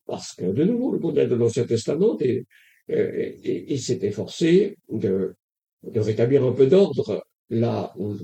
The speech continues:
régnait une licence effrénée, euh, où c'était la confusion, mais il, il n'a pas été cruel, non, pas du tout.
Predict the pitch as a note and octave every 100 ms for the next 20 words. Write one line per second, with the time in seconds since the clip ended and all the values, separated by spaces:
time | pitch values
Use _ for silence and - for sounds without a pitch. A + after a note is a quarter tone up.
0 | F2+ F#2 G2+ A2+ C3 - G2+ G2+ G2 A2
1 | A2 A2+ G2+ G#2+ F#2 - F#2 F#2+ A#2 A#2
2 | A2+ F2+ F2 F2+ - F#2+ G#2+ F2+ - F#2+
3 | F#2+ F#2 - A2 A#2+ D3 F3+ F3+ _ _
4 | _ _ _ - A2 A#2 B2+ - - _
5 | _ _ _ - A2 - G2+ F#2 G#2+ G2+
6 | - A#2 A#2 - _ _ _ _ _ -
7 | F#2 A#2 A#2 F3+ F#3 - - C#3+ G#3+ A#2
8 | - - G#3+ C#4+ -